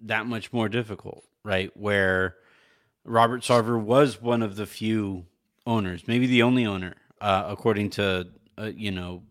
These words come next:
some, based on what I've seen, he was one of the only owners, maybe the only owner, who's, uh,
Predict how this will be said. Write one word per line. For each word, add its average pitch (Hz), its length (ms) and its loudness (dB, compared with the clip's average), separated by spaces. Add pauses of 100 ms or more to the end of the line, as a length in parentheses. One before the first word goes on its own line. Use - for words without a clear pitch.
(140)
some, 104 520 -6 (920)
based 156 260 4
on 156 120 8
what 131 120 4
I've 131 240 6
seen, 101 500 -4 (320)
he 123 140 2
was 127 400 4
one 127 140 2
of 107 100 0
the 110 120 -2
only 123 300 4
owners, 107 420 0
maybe 110 280 0
the 127 240 2
only 104 260 0
owner, 90 320 -4 (480)
who's, 107 840 0
uh, 92 460 0